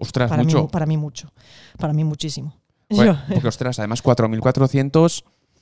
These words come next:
Speaker 1: eh, te implica ir bastante al Monsacro, o sea, o, o sea,
Speaker 2: Sí.
Speaker 1: mo-, eh, salir bastante obvio también.
Speaker 2: Bueno, hay que contar que como hice Alto Sil y tal, entonces el dom-, fue domingo, fue.
Speaker 1: Bueno.
Speaker 2: Pero es mucho. Suelo andar, yo, tres mil, yo creo que está bien.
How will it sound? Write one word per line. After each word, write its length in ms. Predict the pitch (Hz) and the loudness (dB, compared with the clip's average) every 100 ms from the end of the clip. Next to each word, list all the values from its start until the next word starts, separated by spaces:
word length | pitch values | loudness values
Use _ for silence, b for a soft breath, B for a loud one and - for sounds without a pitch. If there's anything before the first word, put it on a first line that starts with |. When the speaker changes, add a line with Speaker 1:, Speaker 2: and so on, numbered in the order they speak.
| _ _ _ - - _ - | _ _ _ -20 -20 _ 0
Speaker 1:
eh, 880 | 127 120 113 113 113 113 113 113 110 | 4 6 6 4 4 4 4 2 2
te 100 | 120 | 2
implica 840 | 117 113 113 120 117 131 139 147 147 | 2 0 0 0 4 4 6 4 4
ir 80 | 120 | 2
bastante 320 | 123 147 131 | 2 2 2
al 60 | 139 | 4
Monsacro, 440 | 131 - 139 123 | 4 4 2 4
o 40 | 127 | 4
sea, 280 | 131 127 120 | 6 6 8
o, 220 | 131 123 | 8 8
o 40 | |
sea, 240 | 123 123 117 | 6 6 4
Speaker 2:
Sí. 60 | 120 | 2
Speaker 1:
mo-, 100 | 117 | 0
eh, 180 | 120 117 | 2 0
salir 240 | - 123 | 0 0
bastante 300 | 120 127 120 | 2 0 2
obvio 220 | 113 95 | 2 2
también. 200 | 78 85 | -2 0
Speaker 2:
Bueno, 160 | 202 190 | 4 4
hay 40 | |
que 80 | 190 | 4
contar 280 | 196 202 208 | 2 2 0
que 120 | 208 | -2
como 160 | 180 180 | 0 0
hice 140 | 185 | 0
Alto 180 | 190 190 175 | -2 0 -2
Sil 160 | 190 | -2
y 120 | 180 | -4
tal, 200 | 175 208 | -4 -4
entonces 400 | 208 160 180 175 | -4 -6 -6 -8
el 140 | 160 165 | -8 -8
dom-, 160 | 160 - | -10 -12
fue 200 | - 170 | -8 -4
domingo, 300 | 160 160 143 | -2 0 -2
fue. 120 | - | -2
Speaker 1:
Bueno. 200 | 135 123 98 - - | 0 0 -2 -8 -2
Speaker 2:
Pero 580 | 180 156 151 151 151 - | 0 0 -2 -4 -6 -4
es 100 | 202 | 0
mucho. 340 | 196 160 160 | 2 0 -6
Suelo 220 | - 233 | -4 0
andar, 320 | 254 254 247 220 | 4 4 2 -4
yo, 280 | 233 269 - 208 | 0 0 0 -6
tres 220 | 190 190 | -2 2
mil, 340 | 294 320 320 | 2 2 0
yo 100 | 226 226 | 0 2
creo 120 | 233 | 0
que 60 | |
está 220 | 214 - 147 | -2 -2 -2
bien. 200 | 147 | -4